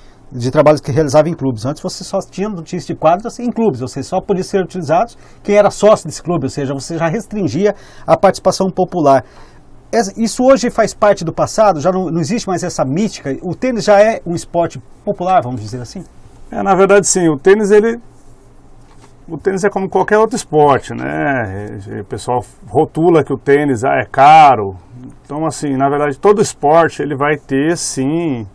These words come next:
Speaker 2: o material que se você for jogar basquete e falar assim, "Ah, eu tô jogando basquete, eu quero o tênis do Jordan", você vai pagar uma fortuna no tênis do Jordan.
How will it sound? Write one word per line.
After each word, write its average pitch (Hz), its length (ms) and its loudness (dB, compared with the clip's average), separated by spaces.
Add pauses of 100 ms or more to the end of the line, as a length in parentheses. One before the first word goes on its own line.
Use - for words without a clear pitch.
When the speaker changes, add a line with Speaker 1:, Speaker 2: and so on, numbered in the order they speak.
(680)
Speaker 2:
o 107 80 -12
material 131 880 4 (800)
que - 60 -20
se - 120 -10
você 127 300 -2
for 135 340 2 (140)
jogar 123 320 -2
basquete 131 520 0
e - 40 -14
falar 120 180 -2
assim, 120 160 -8
"Ah, 117 80 -4 (120)
eu 110 240 -8
tô 127 120 -6
jogando 131 260 0
basquete, 147 580 2
eu 175 80 -4
quero 170 320 0
o 165 180 2
tênis 170 420 0
do 170 140 -6
Jordan", 127 460 4
você - 140 -10
vai 143 80 -8
pagar 165 240 -4
uma 175 80 2
fortuna 202 540 0
no 175 80 -6
tênis 175 220 -6
do 202 100 -6
Jordan. 135 380 0